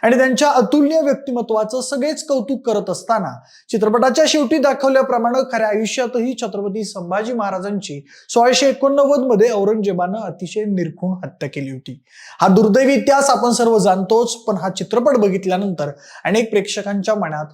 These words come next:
सध्या हा प्रश्न येतोय की संभाजी महाराजांची हत्या झाल्यानंतर स्वराज्याचं नेमकं झालं काय? तर मंडळी, याचं साधं उत्तर हे आहे की छत्रपती संभाजी महाराजांच्या हत्येनंतर संभाजी महाराजांचे कनिष्ठ बंधू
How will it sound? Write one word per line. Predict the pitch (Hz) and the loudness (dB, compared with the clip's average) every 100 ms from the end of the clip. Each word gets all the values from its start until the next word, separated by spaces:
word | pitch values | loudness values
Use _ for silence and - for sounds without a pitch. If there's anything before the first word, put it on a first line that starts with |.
| _ - | _ -6
सध्या | 220 214 | 0 2
हा | 220 254 | 2 2
प्रश्न | 269 262 - | 0 -2 -2
येतोय | 226 190 - 143 | -4 -4 -4 -6
की | - 185 | -6 -8
संभाजी | - 175 196 233 254 | -6 -2 0 0 -2
महाराजांची | 214 190 190 185 190 | -2 -4 -4 -6 -8
हत्या | 151 - 165 | -10 -12 -12
झाल्यानंतर | 135 143 214 214 170 151 143 - _ _ | -10 -6 -4 -2 -4 -8 -12 -14 _ _
स्वराज्याचं | - 214 254 226 277 285 285 | 0 2 4 4 4 2 2
नेमकं | 277 247 | 2 2
झालं | 254 254 269 | 2 2 2
काय? | 269 240 226 - _ _ - | 2 0 -6 -14 _ _ 2
तर | 233 | 4
मंडळी, | 285 330 302 | 6 6 4
याचं | 277 302 | 4 0
साधं | - 254 226 277 | 2 2 4 2
उत्तर | 254 - 254 | 0 0 2
हे | 202 | 2
आहे | 214 160 170 - _ - | 0 -2 -6 -14 _ -6
की | 254 | -4
छत्रपती | 240 269 277 302 | 0 0 0 0
संभाजी | 311 277 254 254 262 | -2 -2 0 0 0
महाराजांच्या | 240 214 202 208 202 | 0 0 -2 -4 -6
हत्येनंतर | 185 185 185 180 151 143 156 | -8 -6 -6 -4 -6 -10 -10
संभाजी | 170 180 175 208 262 | -8 -4 0 0 0
महाराजांचे | 254 240 233 240 226 | 0 0 0 -4 -4
कनिष्ठ | 240 214 208 - 180 | -6 -4 -6 -6 -8
बंधू | 190 202 147 | -6 -6 -6